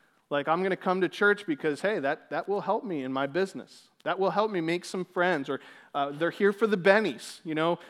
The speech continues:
the, the children's ministry, or the, the, uh, I don't know, they get to hang out with Don Malden or something like that. But there's a difference between wisdom from below and wisdom from above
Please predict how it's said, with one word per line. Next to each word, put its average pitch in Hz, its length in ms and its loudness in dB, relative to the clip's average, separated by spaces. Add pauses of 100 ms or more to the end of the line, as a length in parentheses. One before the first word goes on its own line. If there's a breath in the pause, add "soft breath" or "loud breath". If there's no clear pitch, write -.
(120 loud breath)
the, 165 140 2
the 160 180 -4
children's 208 440 2
ministry, 170 640 2
or 156 140 4
the, 151 220 4 (360 loud breath)
the, 160 280 4
uh, 156 240 6 (760 soft breath)
I 156 60 -2
don't 175 100 2
know, 160 60 0
they 139 100 0
get 151 160 -6
to 156 80 -4
hang 160 180 -2
out 156 140 2
with 151 80 -2
Don 160 240 2
Malden 160 340 0
or 120 80 -8
something 127 320 -12
like 117 220 -14
that. - 180 -12 (3250 soft breath)
But 170 140 2
there's 208 180 6
a 220 60 6
difference 220 500 4
between 185 460 0
wisdom 175 540 2
from 170 260 -2
below 139 540 4
and 143 200 -6
wisdom 147 440 -6
from 147 240 -6
above 127 540 -2